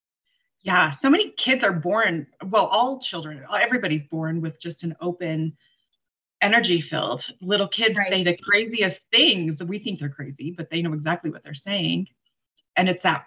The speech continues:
Speaker 1: programming that they receive over the
Speaker 2: Mm-hmm.
Speaker 1: years that shuts it off and closes it down, but you didn't allow that to happen. So
Speaker 2: Mm-mm.
Speaker 1: what do you think it was about you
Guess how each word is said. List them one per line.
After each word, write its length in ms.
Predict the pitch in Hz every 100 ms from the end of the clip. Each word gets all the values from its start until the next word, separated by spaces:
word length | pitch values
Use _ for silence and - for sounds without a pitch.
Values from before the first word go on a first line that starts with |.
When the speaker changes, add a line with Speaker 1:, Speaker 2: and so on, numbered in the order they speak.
| - -
Speaker 1:
programming 580 | 240 240 202 196 190
that 160 | 180 180
they 100 | 185
receive 760 | 170 170 - 277 254 196 175 - _ _ _ -
over 320 | 196 196 190
the 140 | 175 170
Speaker 2:
Mm-hmm. 80 |
Speaker 1:
years 320 | 190 269 208 196
that 160 | 156
shuts 300 | - 208 202
it 80 | 202
off 280 | 165 202 208
and 140 | 180 175
closes 360 | 190 185 175
it 120 | 165 147
down, 300 | 196 220 175
but 120 | 165
you 140 | 185
didn't 380 | 165 185 180 131 _
allow 300 | 180 185 254
that 180 | 240 185
to 60 | 170
happen. 580 | 180 247 - - - - _ _ _ _ _ -
So 80 | 208
Speaker 2:
Mm-mm. 380 | 175 208 202 190 _ 175 - 165 175
Speaker 1:
what 80 | 233
do 80 | 302
you 100 | 415
think 140 | 349
it 120 | 254
was 280 | 208 240 233
about 420 | 180 190 196 175
you 560 | 175 208 151 170 277